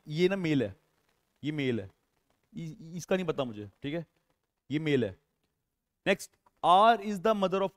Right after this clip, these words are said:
Q, जो R है वो मदर है किसकी? क्यू की, मतलब यहाँ पे रिलेशनशिप है मदर का। R is the mother of Q, तो मामा नहीं हुआ, माँ का भाई, नहीं पता चल रहा है।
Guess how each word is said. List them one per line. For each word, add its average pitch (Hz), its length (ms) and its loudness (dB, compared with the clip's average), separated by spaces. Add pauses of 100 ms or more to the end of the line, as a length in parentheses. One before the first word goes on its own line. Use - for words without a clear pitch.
Q, 117 240 -6
जो 151 200 -12
R 196 320 6
है 180 380 6 (500)
वो 175 60 0
मदर 185 280 4
है 214 60 6
किसकी? 214 380 -2
क्यू - 1000 -10
की, 117 260 -10 (120)
मतलब 135 120 -6
यहाँ 151 260 -2
पे 151 120 -4
रिलेशनशिप 147 380 -8
है 165 60 -6
मदर 117 320 -8 (140)
का। 107 140 -16 (960)
R 165 360 4 (100)
is 160 180 -6
the 165 140 -6
mother 143 280 -2
of 196 180 2 (640)
Q, 120 260 -6 (600)
तो 277 80 -18 (460)
मामा 175 280 -2
नहीं 247 120 -4
हुआ, 135 300 -8 (320)
माँ 160 280 2
का 208 120 -2
भाई, 175 180 2
नहीं - 1120 -16
पता 208 160 2
चल - 20 0
रहा 135 160 -4
है। 107 60 -14